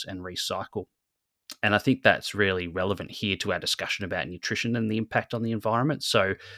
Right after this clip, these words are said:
I guess reduce in the first place is don't over purchase food. Don't buy food in greater quantities than you actually need, because that's gonna increase the risk of food waste down the track.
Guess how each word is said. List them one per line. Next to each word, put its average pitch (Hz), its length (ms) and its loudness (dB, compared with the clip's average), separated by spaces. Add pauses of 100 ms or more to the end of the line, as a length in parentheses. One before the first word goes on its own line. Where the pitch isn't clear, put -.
(240)
I 104 60 6
guess 98 240 4
reduce 101 500 4
in 90 120 -2
the 90 60 -4
first - 340 -4
place 95 280 2
is 90 80 -6
don't 95 300 2 (160)
over 95 420 4 (240)
purchase - 380 -2
food. 90 320 -2 (720)
Don't 95 240 6
buy 95 160 8
food 92 240 0
in 90 100 -2
greater 90 260 2
quantities 90 580 -6
than 90 120 -4
you 87 140 -4
actually 90 320 -4
need, 127 400 4 (420)
because 98 300 -2
that's - 200 0
gonna 87 200 -4
increase 90 440 -6
the 87 120 -10
risk - 240 -6
of - 80 -10
food 90 260 -10
waste 87 320 -6
down 80 200 -16
the - 60 -20
track. - 360 -10